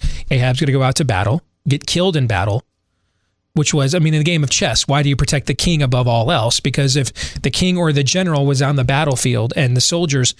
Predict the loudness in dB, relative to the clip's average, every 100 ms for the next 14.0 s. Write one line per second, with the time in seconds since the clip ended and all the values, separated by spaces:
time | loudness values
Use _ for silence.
0 | -10 -4 -2 0 2 2 0 2 2 0
1 | 0 0 2 0 -2 -6 -20 -20 -4 0
2 | 2 2 2 2 2 2 2 0 -4 -12
3 | -8 -2 0 2 0 0 -2 -2 -2 -2
4 | 0 0 -4 -10 -16 -20 _ -2 0 0
5 | 0 0 0 0 0 2 2 2 2 0
6 | 0 0 0 0 2 2 0 0 0 0
7 | 0 0 2 0 0 0 0 0 0 -2
8 | -2 -2 0 0 -2 -4 -2 -2 -2 -2
9 | -2 -2 -2 -4 -6 -8 _ _ _ _
10 | _ _ _ _ _ _ _ _ _ -6
11 | -2 0 -2 0 0 2 2 0 0 -2
12 | 0 0 2 2 2 2 2 2 2 2
13 | 0 0 2 2 2 0 0 0 0 0